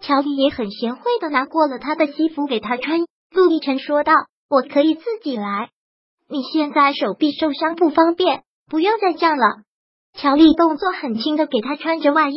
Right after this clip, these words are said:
但他口袋里那颗不安分的耳钉却又掉了出来。当又看到这颗耳钉的时候，乔丽一个意外，连忙问道：“奕辰，这颗耳钉你还没有还给肖医生啊？”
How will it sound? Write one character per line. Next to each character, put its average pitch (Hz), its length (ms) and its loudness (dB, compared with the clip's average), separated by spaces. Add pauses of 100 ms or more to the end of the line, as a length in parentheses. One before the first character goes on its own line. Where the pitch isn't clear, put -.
(480)
但 349 180 2
他 302 140 0
口 254 280 -4
袋 302 180 0
里 277 160 -4
那 262 160 2
颗 320 320 -2
不 320 140 -4
安 262 240 0
分 294 160 0
的 254 80 -2
耳 247 200 2
钉 285 240 -6 (240)
却 359 200 0
又 339 180 6
掉 339 220 2
了 285 140 -2
出 320 200 -4
来。 269 280 -4 (220)
当 349 160 -2
又 392 140 4
看 349 240 -4
到 330 80 4 (160)
这 349 160 2
颗 415 160 0
耳 311 220 2
钉 311 180 -8
的 339 100 0
时 277 220 -4
候， 240 80 -4 (520)
乔 247 160 -4
丽 285 200 2
一 294 80 -2
个 330 140 0
意 285 200 0
外， 247 280 0 (220)
连 269 200 0
忙 277 200 -4
问 254 180 -4
道 302 100 2 (380)
：“奕 339 200 2
辰， 262 340 -2 (280)
这 339 120 -2
颗 320 160 -4
耳 247 220 2
钉 277 260 -8
你 254 100 0
还 254 200 -2
没 285 160 0
有 294 160 4
还 240 300 -2
给 285 100 -4
肖 277 280 2
医 311 180 -2
生 339 220 -2
啊？” 277 80 0